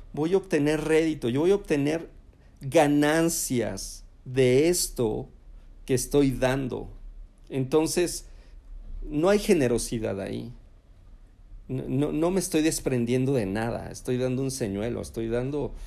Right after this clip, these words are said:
una parte y después la voy a recuperar. O sea, es decir,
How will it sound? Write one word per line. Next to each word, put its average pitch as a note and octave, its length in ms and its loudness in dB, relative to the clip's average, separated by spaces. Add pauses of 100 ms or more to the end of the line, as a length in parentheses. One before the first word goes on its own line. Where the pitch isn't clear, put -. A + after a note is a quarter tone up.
(200)
una B2+ 380 -2
parte C3 540 2
y C#3 180 -4
después A#2+ 500 -2
la C3+ 120 4
voy C3+ 180 2
a B2 80 2
recuperar. A#2 720 -6 (380)
O - 40 -12
sea, A2 220 -8
es G2 80 -8
decir, C3+ 420 -4